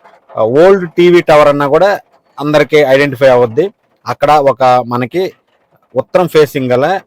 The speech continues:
ఒక ఇల్లు అయితే సేల్కి అయితే వచ్చింది. ఇప్పుడు నేను మీకు ఆ ఇల్లు చూపిస్తాను, దాని గురించి ఫుల్ డీటెయిల్స్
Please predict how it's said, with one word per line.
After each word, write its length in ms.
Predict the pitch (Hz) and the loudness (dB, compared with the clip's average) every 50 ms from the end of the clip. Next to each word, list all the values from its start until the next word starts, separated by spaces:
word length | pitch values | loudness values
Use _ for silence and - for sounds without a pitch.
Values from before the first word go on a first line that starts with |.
| _ _ 120 | _ _ -8
ఒక 120 | 120 113 | -4 -2
ఇల్లు 300 | 123 123 131 143 151 151 | -2 -2 0 0 2 2
అయితే 360 | 151 147 160 151 135 131 127 | 2 2 2 0 0 0 -4
సేల్కి 340 | 120 - 139 139 135 123 135 | -4 -4 -4 -4 -2 -2 0
అయితే 120 | 127 123 | 0 2
వచ్చింది. 480 | 120 120 117 - - 117 127 151 165 160 - _ _ _ _ - | 2 2 0 -2 -6 -8 -8 -8 -8 -10 -14 _ _ _ _ -16
ఇప్పుడు 200 | 120 - 131 123 | -10 -8 -6 -4
నేను 200 | 123 123 117 117 | -4 -4 -4 -4
మీకు 240 | 120 120 113 - 123 | -4 -6 -2 0 0
ఆ 80 | 120 | 0
ఇల్లు 520 | 117 123 127 139 151 156 143 127 120 104 - _ _ _ _ _ - | 2 0 0 0 2 2 4 4 2 0 -2 _ _ _ _ _ -6
చూపిస్తాను, 540 | 139 135 139 131 - - 127 131 143 156 156 | -4 -4 -4 -8 -6 -4 -4 -4 -4 -6 -8
దాని 260 | 127 123 123 123 123 | -4 -4 -2 -2 -2
గురించి 420 | 120 127 131 143 147 131 - 151 143 | -2 -2 -4 -4 -6 -6 -8 -8 -8
ఫుల్ 240 | - - 135 135 | -8 -8 -8 -4
డీటెయిల్స్ 460 | 131 139 131 131 143 135 131 120 - | -2 -2 0 0 0 0 0 -4 -4